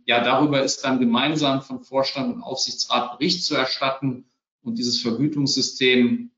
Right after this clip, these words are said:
regelmäßig, äh, durch die Hauptversammlung zu billigen.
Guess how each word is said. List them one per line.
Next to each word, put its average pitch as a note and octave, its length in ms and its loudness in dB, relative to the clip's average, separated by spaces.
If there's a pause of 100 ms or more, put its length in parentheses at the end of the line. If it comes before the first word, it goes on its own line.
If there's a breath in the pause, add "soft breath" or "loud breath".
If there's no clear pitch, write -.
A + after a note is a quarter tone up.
regelmäßig, B2 1080 0
äh, A2 100 -10
durch A#2 260 -10
die A2+ 80 -6
Hauptversammlung A2+ 760 -2
zu - 180 -8
billigen. F3+ 600 4